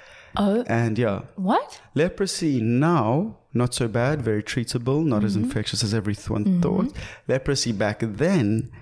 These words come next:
Speaker 2: not a fun time.
Speaker 1: Not too good, no.
Speaker 2: Yeah. And, and while we're on, so that's a colony within a colony. <laughs> Oh, the English. They were so, so funny with their oppression. Another colony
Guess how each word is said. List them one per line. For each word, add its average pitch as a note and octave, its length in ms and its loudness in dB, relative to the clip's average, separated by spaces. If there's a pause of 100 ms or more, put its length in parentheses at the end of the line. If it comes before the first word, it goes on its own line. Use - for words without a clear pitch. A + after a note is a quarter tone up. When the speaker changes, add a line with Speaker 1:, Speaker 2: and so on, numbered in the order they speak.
(960)
Speaker 2:
not F#2+ 160 -2
a F#2 40 -4
fun F2 280 -4
time. - 380 -4
Speaker 1:
Not G3+ 160 -2
too A3+ 180 0
good, F3 340 0 (120)
no. E3+ 300 2 (180)
Speaker 2:
Yeah. A#2 300 0 (540)
And, C#3+ 180 0
and D#3 260 2
while D#3+ 260 2
we're D3+ 140 4
on, F3+ 380 2 (460)
so D3 140 0
that's E3 180 0
a E3 40 -2
colony D3+ 400 2
within A#2+ 280 2
a B2+ 80 2
colony. G#2 540 0
<laughs> - 60 4 (760)
Oh, G#3 160 4
the C#3+ 180 2
English. A#2 480 -2
They C3+ 220 0
were B2 120 2
so, C3+ 420 0 (800)
so - 200 -2
funny C#3+ 320 0
with A#2+ 160 0
their A#2 160 2
oppression. - 580 -2 (1040)
Another D3+ 320 2
colony G#2 460 0